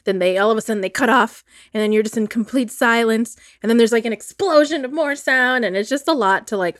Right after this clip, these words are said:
audit-, auditarily process. <laughs> But I think that's why a lot of those movies work.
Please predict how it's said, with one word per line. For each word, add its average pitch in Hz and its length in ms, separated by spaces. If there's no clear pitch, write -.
audit-, 175 440
auditarily 233 1500
process. - 520
<laughs> - 40
But - 140
I 285 60
think 311 300
that's 240 200
why 208 440
a 214 60
lot 214 180
of 214 40
those 214 160
movies 202 360
work. 214 560